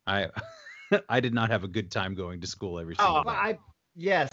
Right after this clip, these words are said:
Speaker 2: and I can relate. I didn't start hating school till about the fifth grade, though. So she's
Speaker 1: Mm-hmm.
Speaker 2: still, as far as on my personal timeline, of course, she's a different person. I,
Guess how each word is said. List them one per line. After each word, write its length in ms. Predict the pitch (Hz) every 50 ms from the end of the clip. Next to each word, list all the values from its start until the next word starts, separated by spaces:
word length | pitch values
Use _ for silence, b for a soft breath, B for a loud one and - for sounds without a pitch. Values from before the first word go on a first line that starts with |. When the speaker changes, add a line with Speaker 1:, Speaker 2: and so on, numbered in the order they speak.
| -
Speaker 2:
and 180 | 170 170 180 170
I 280 | 175 185 190 185 180
can 260 | 175 - - 175 165 165
relate. 340 | 160 160 156 160 143 123
I 120 | 113 131 156
didn't 180 | 170 180 165
start 240 | 139 - 156 139 131
hating 260 | 127 135 127 107 113
school 300 | 107 - - - 139 139
till 120 | 135 - 113
about 200 | 98 98 95 -
the 80 | 92
fifth 300 | 85 - - 113 104 -
grade, 280 | - 98 95 107 113 95
though. 200 | 85 82 80 85
So 200 | 90 - - 104
she's 240 | 98 85 - 185 190
Speaker 1:
Mm-hmm. 60 | 185
Speaker 2:
still, 320 | - 233 220 202 185 165 _ _ _ _ _ _ -
as 140 | 143 143 135
far 200 | - 185 180 170
as 120 | 147 131
on 120 | 139 123 117
my 420 | 113 117 139 156 175 185 202 202 - - _ _ -
personal 460 | - - 190 180 - 202 190 190 185
timeline, 480 | - - 180 185 185 185 185 190 190 185
of 100 | 160 -
course, 180 | - 151 143
she's 180 | 143 151 143 139
a 60 | 139
different 300 | 117 143 147 143 135 123 -
person. 480 | 160 170 170 - - 185 175 175 170 - _ _ _ _ _ _ _ - - -
I, 140 | 120 143